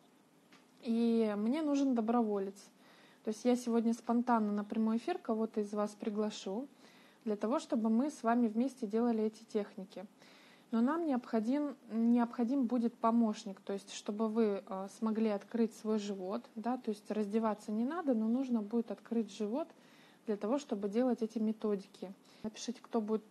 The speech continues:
кто будет таким счастливчиком сегодня, и, э, под моим руководством будет работать с внутренними органами. Если такой возможности ни у кого нет, то <laughs> мы просто проведем эфир «Ответы на вопросы». Я не буду тогда заморачиваться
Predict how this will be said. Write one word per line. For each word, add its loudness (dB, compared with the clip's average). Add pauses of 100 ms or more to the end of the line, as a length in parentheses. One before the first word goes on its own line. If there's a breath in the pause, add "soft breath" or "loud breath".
(340)
кто -2
будет -2
таким 0
счастливчиком -4
сегодня, -4
и, -2
э, -6 (100)
под 0
моим 0
руководством -4
будет -2
работать -2
с -20
внутренними -4
органами. -8 (840 loud breath)
Если 2
такой 4
возможности 2
ни 4
у 4
кого 0
нет, 0
то 0 (100)
<laughs> -14
мы 4
просто 0
проведем -2
эфир -2
«Ответы -2
на -2
вопросы». -4
Я -4
не -2
буду -4
тогда -6
заморачиваться -2